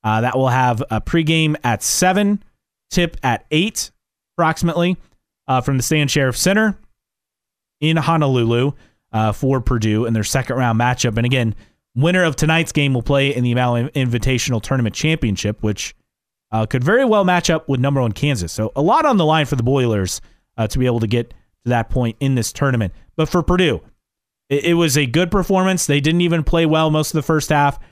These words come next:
and then they just shut you down. And I think the narrative that we're gonna be talking about all season long is how do we balance progress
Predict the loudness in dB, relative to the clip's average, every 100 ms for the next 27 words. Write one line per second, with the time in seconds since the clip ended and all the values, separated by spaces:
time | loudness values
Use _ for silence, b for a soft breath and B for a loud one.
0 | b b -2 0 0 0 -2 -4 -8 -2
1 | -2 0 0 0 -2 -4 -4 -2 0 -2
2 | -2 0 2 2 2 0 -2 -4 -4 0
3 | 0 0 0 0 0 0 -2 0 0 0
4 | 0 0 0 0 0 -2 -4 -12 _ _
5 | _ _ _ _ _ _ _ _ _ 0
6 | 2 2 0 -4 B B _ _ _ 0
7 | 2 2 2 0 0 2 2 0 -2 -6
8 | -8 -12 _ -2 2 2 2 0 -2 -4
9 | -8